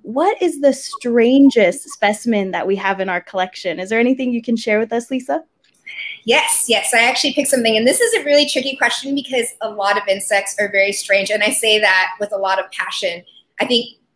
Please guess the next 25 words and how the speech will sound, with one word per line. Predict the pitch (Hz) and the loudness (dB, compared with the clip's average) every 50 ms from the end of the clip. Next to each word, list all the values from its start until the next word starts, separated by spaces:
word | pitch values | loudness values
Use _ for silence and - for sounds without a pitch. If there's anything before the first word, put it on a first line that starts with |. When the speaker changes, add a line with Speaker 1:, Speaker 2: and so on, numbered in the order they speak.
| _ _ - | _ _ 2
Speaker 2:
one | 254 254 262 | 2 4 4
of | 240 | 2
the | 233 220 | 2 4
main | 220 220 226 226 214 | 4 4 2 0 -2
reasons | 220 233 220 233 220 208 - | -2 -2 -2 -2 -2 0 -2
I'm | 190 190 | -2 -2
fascinated | - - - 185 180 - - - 294 285 285 277 | -2 -2 -2 0 0 0 0 0 0 0 0 0
by | 277 294 285 | 0 0 0
insects | 277 285 277 - 302 294 294 - | 0 -2 0 0 -2 0 0 -2
is | 254 240 - | -4 -4 -6
because | - 214 - - 233 208 202 226 233 - - | -8 -12 -10 -2 2 2 2 2 2 0 0
they | - 240 233 | 0 0 -2
come | - 269 247 233 | 0 -2 -2 0
in | 233 240 | 0 0
so | - - 226 | 0 0 0
many | 220 226 226 226 214 | 0 0 -2 -2 -4
different | 214 202 - 220 220 214 - - _ _ _ _ _ _ - | -6 -8 -2 -2 -4 -4 -4 -12 _ _ _ _ _ _ -2
bizarre | 226 208 - 202 190 185 214 220 | 0 2 2 4 4 2 2 0
forms | - - 226 214 208 226 233 247 262 254 - - | 0 -4 -2 0 0 2 2 2 2 2 2 2
or | 269 285 311 302 277 226 | 4 6 6 6 6 4
do | 208 240 262 262 262 | 2 -4 -4 -2 0
so | - - 240 233 | 0 0 0 0
many | 233 233 233 220 202 - | -2 -2 -2 -4 -4 -6
incredibly | 208 - - - 208 220 214 - 214 208 - | -10 -14 -4 -2 -2 -2 -2 -6 -8 -8 -6
bizarre | 190 185 - 196 190 170 170 | -8 -4 -2 -2 -2 -2 -4